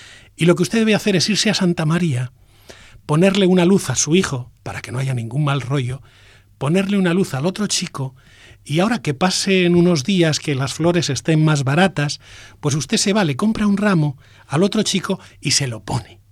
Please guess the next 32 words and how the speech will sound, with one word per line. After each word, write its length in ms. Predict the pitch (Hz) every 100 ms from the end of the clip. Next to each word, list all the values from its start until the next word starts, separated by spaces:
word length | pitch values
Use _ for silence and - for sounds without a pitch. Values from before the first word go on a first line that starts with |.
| - - - - -
Y 80 | 175
verá 160 | 214 240
usted 240 | - 226
cómo 260 | 175 165 131
probablemente 840 | 151 175 240 220 226 220 180 180 - - -
esas 380 | - 165 196 -
entidades 600 | 190 175 143 190 190 165
que 100 | -
están 240 | 135 151 170
un 120 | 135
poco 240 | 170 156
alteradas 680 | 147 139 110 165 170 175 - - - -
energéticamente 1080 | 139 123 113 170 170 175 175 175 175 175 170 - - _ _
dejarán 480 | - 135 156 160 214
de 80 | 185
producir 420 | 160 151 147 165
fenómeno 400 | - 170 165 170
y 80 | 175
en 80 | 151
su 160 | -
casa 240 | 127 139 139
no 120 | 131
pasará 360 | 120 - 123 -
nada". 300 | - - - - - - - _ -
Chico, 180 | - 156
a 60 |
la 100 | 143
semana, 540 | 135 143 156 185 196 208 - - _ _ - _ - _ - _ _ - - -
a 120 | 156
la 100 | 139
misma 360 | 156 156 170 160
hora, 360 | 190 208 240